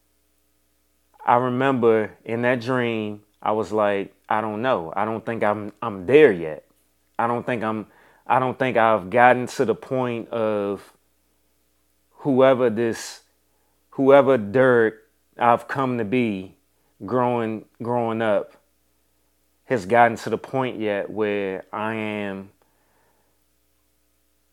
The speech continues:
the person to,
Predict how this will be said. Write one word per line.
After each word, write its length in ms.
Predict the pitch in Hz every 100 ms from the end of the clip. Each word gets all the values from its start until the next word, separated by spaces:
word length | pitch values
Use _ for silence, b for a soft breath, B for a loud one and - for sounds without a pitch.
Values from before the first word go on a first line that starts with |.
| _ _ _ _ _ _ _ _ _ _ _ _ _ _ _ _ -
the 100 | 107
person 800 | - 143 139 - 117 110 104 107 _ _ _ _ _ -
to, 720 | - 131 117 110 104 95